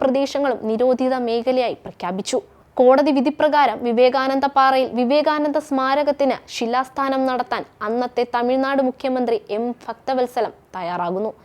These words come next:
എന്നാൽ വീണ്ടും പ്രശ്നങ്ങൾ രൂക്ഷമാകുന്നു. എല്ലാ എതിർപ്പുകളെയും അവഗണിച്ച്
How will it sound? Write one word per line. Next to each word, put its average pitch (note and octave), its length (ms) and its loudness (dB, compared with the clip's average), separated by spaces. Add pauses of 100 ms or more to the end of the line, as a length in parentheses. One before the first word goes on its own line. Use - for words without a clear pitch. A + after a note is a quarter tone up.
(480)
എന്നാൽ E4 180 6 (100)
വീണ്ടും D#4 400 6
പ്രശ്നങ്ങൾ C4 460 -2 (180)
രൂക്ഷമാകുന്നു. G3 720 -4 (340)
എല്ലാ E4 220 6 (120)
എതിർപ്പുകളെയും F4 680 4
അവഗണിച്ച് D4+ 440 2